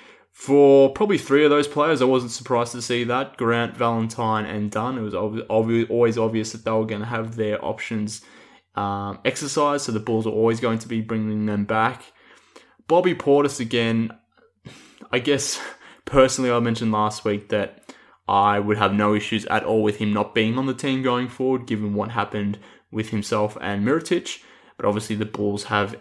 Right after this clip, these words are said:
exercised his option, so he will remain for the team this season, as well as keeping his option on the books next season.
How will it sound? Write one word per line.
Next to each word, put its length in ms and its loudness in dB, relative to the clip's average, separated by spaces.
exercised 600 -4
his 220 -8
option, 400 -6
so 140 -4
he 140 -2
will 160 0
remain 380 -2
for 120 -8
the 100 -6
team 520 -6
this 200 0
season, 360 0
as 100 -2
well 200 -2
as 80 -6
keeping 340 -6
his 160 -6
option 280 -6
on 100 -6
the 60 -6
books 300 -10
next 260 -8
season. 460 -6